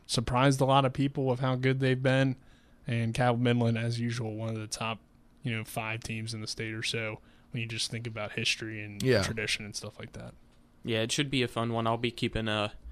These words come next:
Speaker 3: eye on that score as best as I can when we're there at Coburn Field.
Speaker 2: And I think, uh, obviously, y'all gotta keep an eye on anybody in the top three, but I think it's gonna be a, an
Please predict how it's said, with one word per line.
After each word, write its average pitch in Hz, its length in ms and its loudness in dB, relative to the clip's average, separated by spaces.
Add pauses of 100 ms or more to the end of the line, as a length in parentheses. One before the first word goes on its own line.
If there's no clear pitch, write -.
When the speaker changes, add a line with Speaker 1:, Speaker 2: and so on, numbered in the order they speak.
(220)
Speaker 3:
eye 113 180 2
on 107 280 0 (220)
that 107 200 -4
score 113 260 -2
as 107 120 -2
best 107 220 0
as 113 140 -6
I 104 100 0
can 110 300 -2
when 110 160 -4
we're 107 200 -2 (600)
there 110 160 2
at - 100 -4
Coburn 113 440 0
Field. 120 360 -4 (1120)
Speaker 2:
And 139 120 2
I 143 120 6
think, 196 440 0 (100)
uh, 117 360 6 (160)
obviously, 123 840 4 (760)
y'all 135 340 4
gotta 143 160 8
keep 143 160 2
an 123 80 4
eye 120 180 4
on 110 200 2
anybody 117 400 2
in 104 80 0
the 104 80 -2
top 110 280 -2
three, 104 300 -4
but 98 140 -4
I 98 40 0
think 170 240 4
it's 185 100 4
gonna 127 180 4
be 110 140 4
a, - 260 0 (100)
an 127 160 2